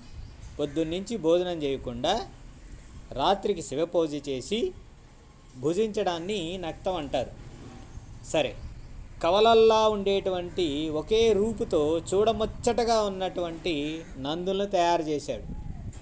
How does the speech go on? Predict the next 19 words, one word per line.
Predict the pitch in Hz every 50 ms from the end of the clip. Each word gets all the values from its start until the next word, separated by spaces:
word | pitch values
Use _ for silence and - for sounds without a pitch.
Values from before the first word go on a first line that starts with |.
| - - -
చాలా | - - 120 139 151 165 180 185 190 196
ఆనందపడ్డాడు. | 190 185 180 180 180 185 180 180 180 160 175 170 160 151 160 135 - - - - - - - - - - - -
కానీ | 160 180 196 208 208
ఏం | 190 185 190 196 196
లాభం? | 196 185 185 180 180 175 175 165 - - - - - - - - - - - - - - - - - - - -
వెంటనే | 147 170 190 190 220 214 214 214
విచారం | 190 180 180 202 202 196 185 175 156
వచ్చింది. | 139 131 - - 123 113 110 107 107 110 - - - 143
ఎందుకు | 156 180 180 202 202 220 202 202
అంటే, | 196 175 - - 196 170 135 139 151 - - - - - - - - - - - - - - 143
తను | 151 180 202
చే-, | 196 - 214 220 220 214 214 208 202 - - - - - - - - - 147
ఏ | 156 175 196
ప్రాంతంలో | - 208 202 202 208 202 208 220 208 202 202 202 202
అయితే | 202 196 190 190 - - 202 196 196 196 196
ఈ | 190 190 190
నందులను | 185 180 180 185 185 190 190 190
తయారు | 185 190 190 180 175 180 175 175
చేశాడో | 160 170 170 147 - 180 175 180 185 156 127 123 143 165